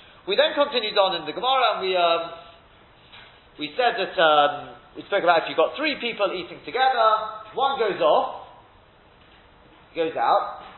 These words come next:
so we're only left with two people, so what do we do? So we call him back. And we said that if you've got ten people and one goes out, you want to be, you want to be able to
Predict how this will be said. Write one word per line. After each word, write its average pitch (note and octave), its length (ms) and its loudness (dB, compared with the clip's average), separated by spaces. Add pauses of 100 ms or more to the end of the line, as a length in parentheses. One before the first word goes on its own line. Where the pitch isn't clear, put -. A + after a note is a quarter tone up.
(100)
so D3 80 -2
we're E3+ 80 6
only C4+ 160 2
left C#4 160 2
with C#4 160 -10
two F#4 160 -2
people, F3+ 240 -8
so F3 80 -10
what G#3+ 160 -2
do F3 80 -12
we D#3+ 80 -10
do? D3 240 -10
So G3 80 -18
we G#3 80 -14
call D4 160 2
him C4+ 160 0
back. A#3 240 2 (1500)
And E3+ 160 0
we F3 160 -8
said D#4 160 6
that - 480 0
if A#3+ 80 -6
you've G#3 120 -6
got - 200 2
ten E4 320 0
people G3 240 -10
and F3+ 160 -6
one F3+ 160 -2
goes F3+ 160 -2
out, F3 240 0
you F3+ 80 -8
want F3 80 -8
to E3 80 -12
be, F3 80 -6
you D#3 200 -14
want E3+ 200 -4
to - 40 -10
be F#3 40 -6
able F3 160 -4
to - 100 -18